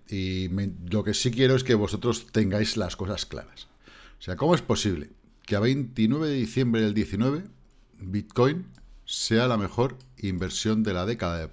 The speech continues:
según Ba-, Bank of America? Vamos a un momentito a la gráfica.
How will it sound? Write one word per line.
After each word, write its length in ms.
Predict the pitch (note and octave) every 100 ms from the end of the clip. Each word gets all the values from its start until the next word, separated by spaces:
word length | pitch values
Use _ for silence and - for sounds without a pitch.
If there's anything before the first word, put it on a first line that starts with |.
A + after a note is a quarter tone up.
| -
según 260 | - F2
Ba-, 220 | E2+ E2+ -
Bank 460 | D2 F2+ F2+ F2+ E2
of 100 | E2
America? 460 | D#2+ F#2+ A2 G3 - _ _ - - - _ _ - - - _ - _ _ _ _ -
Vamos 360 | F2+ F#2 F2+ E2
a 320 | D#2+ D2+ D2
un 100 | F2
momentito 460 | E2 D#2+ D2 D#2 D2+
a 20 |
la 100 | D2
gráfica. 500 | E2+ - A2 -